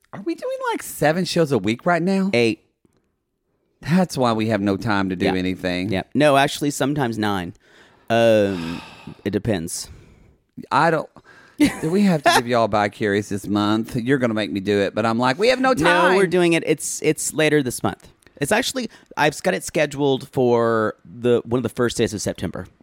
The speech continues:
Speaker 1: Okay.
Speaker 2: So, I'm telling you, the whole month, the whole month is scheduled out. Just need to look.
Speaker 1: I have. I
Speaker 2: I'm a
Speaker 1: just
Speaker 2: schedule queen, y'all. That's me. It's the only way I can fig-,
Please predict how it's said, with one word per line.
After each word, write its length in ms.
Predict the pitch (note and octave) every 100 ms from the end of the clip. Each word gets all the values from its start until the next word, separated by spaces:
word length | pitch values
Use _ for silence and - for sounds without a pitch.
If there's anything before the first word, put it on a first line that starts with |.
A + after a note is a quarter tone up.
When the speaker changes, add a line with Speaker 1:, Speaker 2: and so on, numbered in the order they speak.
| _ _
Speaker 1:
Okay. 300 | B2+ C3 - -
Speaker 2:
So, 200 | F#2+ - _ _ - - - -
I'm 160 | - C3
telling 240 | - A#3
you, 60 | A#3
the 100 | C#3
whole 200 | D#3+ F#3+
month, 200 | G3 A3+ G#3 -
the 60 | C3
whole 220 | E3 G#3+
month 180 | A#3+ A#3+
is 100 | -
scheduled 420 | A#3+ A3+ C4 B3+
out. 360 | C#4+ B3+ -
Just 300 | G#2 A2+ -
need 120 | D3+ F3
to 100 | A#3+
look. 480 | C#4 A3 - - _ -
Speaker 1:
I 160 | B2 D3+
have. 480 | D3 A#2+ A#2+ A#2+ A#2
I 100 | F3+
Speaker 2:
I'm 80 | B3
a 40 |
Speaker 1:
just 100 | A#2
Speaker 2:
schedule 420 | - F3+ E3+ D3
queen, 360 | - C#3 B2 A#2
y'all. 480 | A2+ A2+ G#2+ G#2 -
That's 260 | - C#3 -
me. 360 | C#3+ A2+ G2 A2+ _ _ _ _ _ _ _ _ - - - - - - -
It's 120 | -
the 120 | C#3
only 160 | C#3+ D3+
way 220 | D3 D3
I 100 | C#3+
can 180 | D3 C#3+
fig-, 280 | - C3+